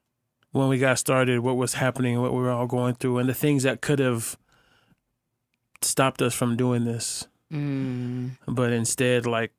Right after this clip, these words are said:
Speaker 1: I'll speak for myself
Speaker 2: Yeah.
Speaker 1: personally, like, I chose to come here and process that shit, you know, like, I just, yeah, it was,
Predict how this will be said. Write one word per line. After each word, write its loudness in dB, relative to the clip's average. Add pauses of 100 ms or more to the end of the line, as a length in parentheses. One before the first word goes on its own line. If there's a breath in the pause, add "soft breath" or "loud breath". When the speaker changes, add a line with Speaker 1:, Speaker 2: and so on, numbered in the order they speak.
Speaker 1:
I'll 2
speak 0
for -2
myself 0
Speaker 2:
Yeah. 4
Speaker 1:
personally, 2
like, -2
I 0
chose -2
to -4
come -4
here -2 (520 loud breath)
and -4 (1600)
process -2
that -4
shit, -6 (400 loud breath)
you -4
know, -4
like, -6 (100)
I 2
just, 0 (1400 soft breath)
yeah, 0
it 0
was, -2